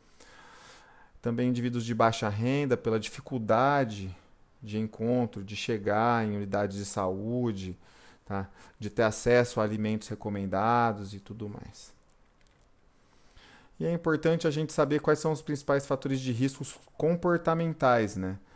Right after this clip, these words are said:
pra mortalidade em relação a essas doenças. No site da O M S, em dois mil e dez, eles trazem uma ordem que o primeiro ze-,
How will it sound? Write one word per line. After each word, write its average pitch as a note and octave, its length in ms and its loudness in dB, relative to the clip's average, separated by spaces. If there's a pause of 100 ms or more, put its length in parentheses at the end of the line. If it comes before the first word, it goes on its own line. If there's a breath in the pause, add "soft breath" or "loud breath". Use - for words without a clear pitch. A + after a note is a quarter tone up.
(240 soft breath)
pra G2+ 160 0
mortalidade G#2 720 0
em G2+ 40 -4
relação G#2+ 340 -4
a - 20 -2
essas A2 240 -6
doenças. A2 640 -6 (800 loud breath)
No A2 80 -8
site A2 280 -2
da A2+ 100 0
O A2+ 40 2
M A2+ 220 2
S, A2+ 320 0
em - 20 -2
dois A2 160 -2
mil A2+ 120 -2
e - 20 0
dez, A#2+ 320 2
eles B2 180 -2
trazem A2+ 320 2
uma A2 180 2
ordem A2+ 560 2 (840 soft breath)
que - 80 -10
o A2 40 -8
primeiro B2+ 400 0
ze-, C#3 200 0